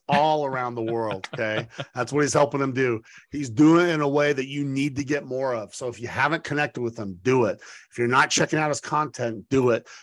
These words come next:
Speaker 1: You'll find out very quickly by why he's recognized by so many really great organizations like Salesforce and LinkedIn and, and,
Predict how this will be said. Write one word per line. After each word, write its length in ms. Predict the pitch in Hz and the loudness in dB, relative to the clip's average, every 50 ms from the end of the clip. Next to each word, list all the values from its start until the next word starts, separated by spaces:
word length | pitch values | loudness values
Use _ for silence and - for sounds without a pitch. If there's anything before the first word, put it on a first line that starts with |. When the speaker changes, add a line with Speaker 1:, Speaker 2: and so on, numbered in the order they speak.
| - _ | -10 _
Speaker 1:
You'll 160 | 143 139 113 | -4 -4 0
find 240 | - 151 151 147 147 | 0 0 2 2 2
out 160 | 143 135 117 | 0 0 -2
very 280 | 113 127 139 147 151 | 0 0 2 2 0
quickly 380 | - - - 165 165 156 151 139 | 0 0 -2 -2 -2 -2 -6 -6
by 220 | 127 123 127 131 | -4 -4 -4 -4
why 320 | - 131 123 131 135 143 151 | -4 -4 -4 -2 0 0 0
he's 240 | 135 151 151 117 120 | -2 -4 -6 -6 -6
recognized 720 | 120 131 143 143 - 139 135 135 135 123 120 120 113 110 | -4 -4 -4 -4 -6 -12 -10 -6 -6 -4 -4 -4 -6 -4
by 140 | - 123 113 | -4 -6 -4
so 340 | 110 - - 151 143 143 143 | -4 -4 -4 -4 -4 -4 -2
many 400 | 143 143 135 135 135 127 120 117 - - - - - _ _ - | -2 -2 -2 -2 -4 -4 -6 -10 -14 -20 -20 -20 -20 _ _ -14
really 340 | 151 127 135 143 143 135 | -6 0 2 2 2 2
great 320 | 123 113 110 131 135 135 131 | 0 -2 0 2 2 4 4
organizations 680 | 131 127 120 123 120 117 127 123 120 - 127 117 110 | 2 2 0 -2 -2 -2 -2 -2 -2 -4 -6 -6 -4
like 160 | 123 120 113 | -4 -4 -4
Salesforce 600 | - - 143 135 131 127 - - 131 123 110 - | -2 -2 -2 0 -2 -2 -4 -6 -8 -8 -8 -6
and 100 | 120 117 | -4 -4
LinkedIn 460 | 117 123 127 123 117 - 123 120 117 | -2 -2 -4 -4 -4 -4 -4 -2 -2
and, 160 | 110 110 101 - - - - - - - _ - | -4 -4 -6 -10 -16 -20 -20 -20 -20 -12 _ -6
and, 140 | 135 - | -6 -6